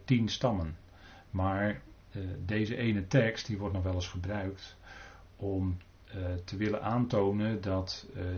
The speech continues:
de tien stammen allemaal toentertijd in het land waren. Maar dat is natuurlijk een hele smalle basis, hè. Zij was een van de enkelingen uit de tien stammen die op dat moment in het land verbleven. Natuurlijk, er waren er wel meer.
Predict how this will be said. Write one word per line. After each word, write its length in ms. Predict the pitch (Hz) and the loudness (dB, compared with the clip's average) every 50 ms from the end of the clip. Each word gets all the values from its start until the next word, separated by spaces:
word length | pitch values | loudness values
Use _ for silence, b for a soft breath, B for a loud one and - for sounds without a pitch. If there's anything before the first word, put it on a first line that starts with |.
| 90 | -2
de 160 | 87 92 87 - | -2 -4 -4 -2
tien 240 | - 123 113 107 | 0 2 2 2
stammen 460 | 98 - - 139 123 110 104 101 107 - | 2 2 2 2 4 4 4 2 2 0
allemaal 560 | 120 113 113 107 98 95 95 98 101 98 - | -2 -2 -2 -2 -2 -2 -2 -2 -4 -6 -6
toentertijd 600 | - - 117 110 104 98 95 107 95 95 101 98 | -2 -2 0 0 0 0 -2 -2 -2 -2 -4 -4
in 180 | - 113 104 101 | -4 -4 -4 -4
het 140 | 101 95 - | -4 -4 -2
land 240 | 120 113 117 107 | -2 -2 -2 -2
waren. 320 | 98 98 87 85 82 87 87 | -2 -4 -4 -4 -4 -4 -4
Maar 120 | 87 90 | -2 -2
dat 180 | 90 107 - - | -2 -2 -4 -2
is 180 | 139 120 101 | -4 -4 -2
natuurlijk 380 | 104 107 95 - 110 107 - - | -2 -2 0 0 0 0 0 -2
een 120 | 101 92 | -2 -2
hele 540 | 90 92 107 143 160 160 156 147 139 131 123 | 0 0 0 0 2 2 2 2 0 0 -2
smalle 300 | 120 - 120 113 107 104 | -2 -2 -2 -2 0 0
basis, 440 | 101 95 90 90 90 85 85 90 90 | -2 -2 -2 -2 -2 -2 -2 -4 -4
hè. 180 | 101 107 110 - B B B B B B B | -2 -4 -4 -6 B B B B B B B
Zij 300 | B - - 113 110 110 | B -4 0 2 2 2
was 240 | 104 110 107 - - | 2 2 0 -2 -2
een 220 | - 117 113 113 | 0 0 2 2
van 160 | 101 104 101 98 | 2 0 0 0
de 80 | 98 | 0
enkelingen 720 | - - 131 143 139 - 139 127 131 127 131 131 135 143 | 0 4 6 6 6 6 6 6 6 4 4 2 0 0
uit 200 | - 113 107 101 | 0 0 -2 -2
de 100 | 95 95 | -4 -4
tien 220 | - - 107 101 92 | -2 -2 0 0 0
stammen 340 | - - 113 107 107 104 | -2 -2 -2 0 0 -2
die 240 | 95 98 98 98 98 | -2 -4 -4 -4 -4
op 100 | 101 98 | -4 -4
dat 160 | 101 101 95 | -4 -4 -4
moment 340 | - 98 98 95 95 98 101 | -2 -2 -2 0 -2 -2 -4
in 120 | 104 101 92 | -4 -4 -4
het 120 | 90 90 | -2 -2
land 240 | 107 101 98 98 90 | -2 -2 -2 -2 -2
verbleven. 480 | - 95 90 101 101 113 123 120 127 | -4 -4 -2 0 0 0 0 0 -2
Natuurlijk, 420 | 117 101 90 - 113 120 131 135 135 | -4 -4 -2 -2 0 0 0 -2 -2
er 80 | 107 | -4
waren 300 | 95 92 90 87 87 87 | -4 -2 -2 -2 -2 -4
er 80 | 87 82 | -4 -4
wel 160 | 82 82 87 | -4 -4 -2
meer. 280 | 101 123 135 139 147 | 2 4 6 6 6